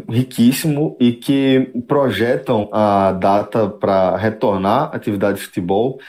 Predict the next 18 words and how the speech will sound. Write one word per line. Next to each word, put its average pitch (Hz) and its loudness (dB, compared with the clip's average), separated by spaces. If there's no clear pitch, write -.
dia 113 0
seis 165 0
de 165 2
junho, 117 0
mas 123 0
já 123 2
cogita 120 0
adiar 113 0
pra 147 0
julho, 101 0
né? 98 -6
É, 101 2
e 113 2
já 117 0
há 113 4
uma 113 0
pré-definição, 139 0
pré-compreensão 113 -2